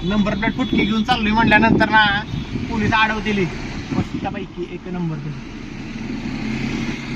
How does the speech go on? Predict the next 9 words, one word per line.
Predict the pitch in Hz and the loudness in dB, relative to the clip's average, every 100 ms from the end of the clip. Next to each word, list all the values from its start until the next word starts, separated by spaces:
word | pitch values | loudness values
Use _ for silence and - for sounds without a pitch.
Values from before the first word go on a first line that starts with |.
| - - - 156 | -4 -4 -4 -2
कोण | 160 | -2
तर | 156 | 0
आडवा | 170 160 151 | 2 2 2
आले. | 147 143 - - - - - - - - - - - - - 855 784 - - - - - - - - | 0 -4 -8 -12 -12 -12 -12 -12 -10 -8 -6 -4 -4 -4 -6 -8 -10 -10 -10 -12 -12 -12 -12 -12 -10
सगळं | - - | -8 -6
शूटिंग, | - - 139 | -6 -6 -6
सगळं | 120 - 202 180 | -6 -4 -2 -2
दाखव | 165 143 135 | 0 -2 -2
यांना. | 139 120 | -4 -6